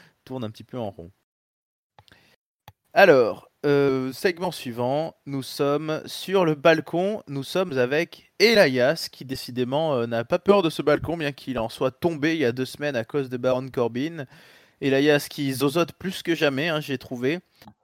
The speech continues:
qui nous, qui nous lance une petite chanson, qui nous dit d'applaudir à la maison, et puis, bah, n'ayez pas peur pour le voisin, il applaudira aussi. Euh, lui aussi, il a écouté Catch Up, il m'a écouté, moi qui avais trouvé que cette scène il y a deux semaines de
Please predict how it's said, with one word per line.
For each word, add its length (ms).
qui 240
nous, 440
qui 140
nous 100
lance 320
une 260
petite 280
chanson, 420
qui 160
nous 80
dit 120
d'applaudir 460
à 80
la 80
maison, 400
et 40
puis, 140
bah, 300
n'ayez 240
pas 140
peur 260
pour 180
le 60
voisin, 340
il 120
applaudira 460
aussi. 400
Euh, 280
lui 240
aussi, 240
il 100
a 60
écouté 360
Catch 300
Up, 280
il 120
m'a 160
écouté, 540
moi 200
qui 160
avais 160
trouvé 300
que 60
cette 200
scène 220
il 40
y 40
a 60
deux 160
semaines 400
de 260